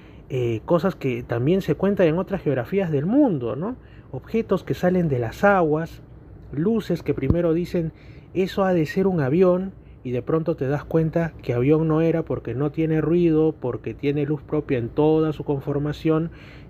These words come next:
eh, y, y no se le adivina una forma, eh, propia, ¿no? de una de estas aeronaves. Y ocurren otros sucesos más como el que nos ha relatado ahora Iván, ¿no?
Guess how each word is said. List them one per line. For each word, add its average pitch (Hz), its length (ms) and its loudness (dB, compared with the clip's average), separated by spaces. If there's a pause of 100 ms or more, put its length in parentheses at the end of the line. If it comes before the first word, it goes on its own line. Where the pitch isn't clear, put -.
eh, 131 360 -2
y, 135 120 -2
y 131 40 0
no 143 160 2
se 156 160 0
le 135 80 0
adivina 123 340 0
una 139 180 0
forma, 131 800 -2 (480)
eh, - 80 -10
propia, 123 580 2
¿no? 147 180 -4
de 117 120 -2
una 123 320 -4
de 127 80 0
estas 123 280 -4
aeronaves. 147 800 2 (280)
Y 151 60 0
ocurren 202 380 0
otros 196 240 -2
sucesos 170 340 0
más 180 160 -2
como 156 220 -2
el 127 80 -6
que 127 100 -2
nos 123 160 -4
ha 156 60 0
relatado 147 520 0
ahora 143 300 2
Iván, 127 420 0
¿no? 156 180 -8